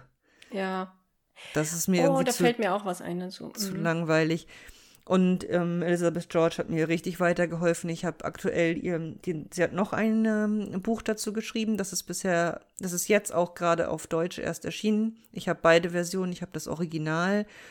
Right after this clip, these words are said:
Speaker 2: auf Englisch, das heißt Mastering the Process und, ähm, da, die deutsche Übersetzung heißt Meisterklasse.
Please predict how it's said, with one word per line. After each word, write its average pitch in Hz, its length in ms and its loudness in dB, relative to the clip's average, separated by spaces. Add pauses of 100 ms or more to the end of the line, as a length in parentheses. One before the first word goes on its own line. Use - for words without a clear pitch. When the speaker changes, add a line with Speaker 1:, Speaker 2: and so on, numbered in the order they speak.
(220)
Speaker 2:
auf - 140 -4
Englisch, 185 300 2
das 170 200 0
heißt 160 260 0
Mastering 170 600 2
the 151 60 -2
Process 233 720 0
und, 175 520 -4
ähm, 156 480 -2
da, 156 140 0
die - 160 -10
deutsche 165 320 2
Übersetzung 156 440 -2
heißt 143 240 -4
Meisterklasse. 214 960 0